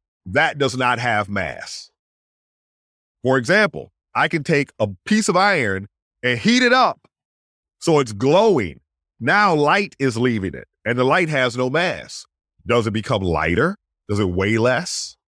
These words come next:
And the answer in both cases was yes. You add heat to a mass, it becomes heavier,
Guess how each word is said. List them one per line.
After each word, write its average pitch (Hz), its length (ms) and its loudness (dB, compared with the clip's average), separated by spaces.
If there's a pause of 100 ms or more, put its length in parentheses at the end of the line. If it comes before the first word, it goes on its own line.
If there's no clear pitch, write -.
(840)
And 139 120 0
the 135 120 2
answer 196 340 2
in 143 100 0
both 151 240 0
cases 196 420 0
was 101 540 0 (180)
yes. 127 600 -4 (1120)
You 95 180 -6
add 156 280 0
heat 196 260 -2 (160)
to 131 180 2
a 110 40 0
mass, 120 560 -2
it 113 100 -2
becomes 113 360 -4
heavier, 147 440 -2